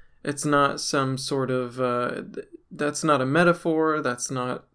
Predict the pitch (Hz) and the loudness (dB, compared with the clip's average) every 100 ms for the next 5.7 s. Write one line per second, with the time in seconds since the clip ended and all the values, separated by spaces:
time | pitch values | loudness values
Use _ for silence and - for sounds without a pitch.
0 | - 127 - 139 131 151 151 151 147 139 | -12 -4 0 0 4 6 6 4 0 -4
1 | - 139 156 165 170 170 - 131 123 123 | -6 0 2 4 2 -2 -2 2 2 0
2 | 127 135 - - _ _ - 135 135 135 | -4 -8 -20 -20 _ _ -4 0 2 2
3 | 131 131 131 131 131 135 - _ - 139 | 2 2 0 0 -2 -4 -14 _ -14 0
4 | 147 139 139 131 131 131 - - - - | 2 4 2 0 -2 -6 -10 -10 -10 -6
5 | 139 151 151 147 143 139 | 0 2 4 6 4 2